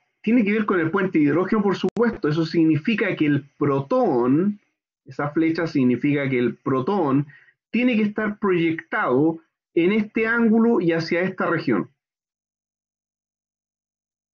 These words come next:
Muy bien, o sea que el puente de hidrógeno tiene que ir hacia allá, no hacia cualquier parte. ¿Por qué? Porque hacia esa zona muy probablemente ocurre el puente de hidrógeno con el receptor.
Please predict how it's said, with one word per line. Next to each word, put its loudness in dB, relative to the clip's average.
Muy 2
bien, 0
o -8
sea -2
que -2
el -4
puente -2
de 2
hidrógeno 0
tiene 2
que 0
ir 2
hacia -2
allá, -2
no 2
hacia -2
cualquier -4
parte. -4
¿Por -2
qué? -2
Porque -2
hacia -2
esa -4
zona -2
muy 2
probablemente 0
ocurre 2
el 0
puente 0
de 2
hidrógeno -2
con 2
el 2
receptor. -6